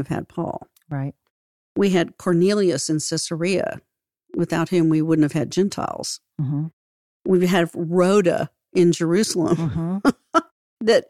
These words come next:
Speaker 1: was so, uh, insistent in her own little way. All of these were essential to the future and the growth of the church, and God used them all
Speaker 2: Yeah.
Speaker 1: spectacularly.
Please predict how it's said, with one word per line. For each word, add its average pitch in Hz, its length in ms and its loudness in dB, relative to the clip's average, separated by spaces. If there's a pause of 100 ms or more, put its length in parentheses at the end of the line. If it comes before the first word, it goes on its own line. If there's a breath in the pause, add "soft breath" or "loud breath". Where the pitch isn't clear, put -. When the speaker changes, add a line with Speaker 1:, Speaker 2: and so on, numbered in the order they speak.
(300)
Speaker 1:
was 220 340 2
so, 247 640 2 (460)
uh, 180 220 2
insistent - 720 0
in 180 120 2
her 180 180 -2
own 208 260 4
little 190 220 2
way. 185 440 0 (960)
All 262 340 6
of 180 140 2
these 160 280 -2
were 170 120 -4
essential 185 640 -4 (140)
to 175 460 0
the 185 100 -10
future - 460 -4
and 190 140 -2
the 180 60 -4
growth 160 400 -2 (140)
of 170 100 -4
the 175 80 -4
church, 165 360 -2
and 175 200 0
God 170 280 0
used 165 400 2
them 156 200 0 (120)
all 104 560 -2
Speaker 2:
Yeah. 139 180 -4
Speaker 1:
spectacularly. 69 1200 -6